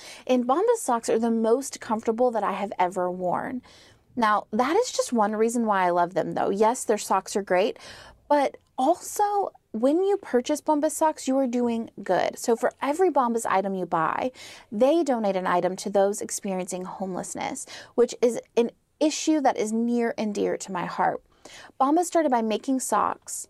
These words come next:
after learning that they're the number one most requested item in homeless shelters.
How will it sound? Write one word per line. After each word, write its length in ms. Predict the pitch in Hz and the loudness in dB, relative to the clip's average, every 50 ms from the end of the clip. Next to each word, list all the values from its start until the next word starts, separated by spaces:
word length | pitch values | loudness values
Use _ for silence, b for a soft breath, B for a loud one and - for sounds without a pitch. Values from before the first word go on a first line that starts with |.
| _ _ _ _ _ _ _ _ | _ _ _ _ _ _ _ _
after 500 | 254 277 339 392 415 - - 415 381 370 | -4 -2 -2 -2 -4 0 4 4 4 4
learning 340 | 320 277 254 233 226 226 220 | 4 2 2 2 0 0 0
that 100 | 208 190 | 0 2
they're 120 | 185 196 196 | 2 2 2
the 100 | 202 196 | 2 0
number 220 | 196 190 202 196 | -2 0 0 2
one 200 | 190 185 185 190 | 2 2 2 2
most 280 | 190 185 208 247 - - | 2 2 2 2 0 -4
requested 480 | 302 285 - 269 240 - - 233 220 - | -4 -2 0 -2 -2 0 -2 -2 -2 0
item 340 | - 202 196 196 190 190 - - | 2 2 2 2 0 -2 -2 -2
in 180 | 226 247 262 | 0 0 0
homeless 400 | 269 240 220 208 202 196 190 196 | 0 0 -2 -2 0 -2 -2 -4
shelters. 680 | - - 196 190 - - - - - - - - - | -2 -4 -4 -4 -4 -6 -8 -8 -8 -10 -12 -14 -16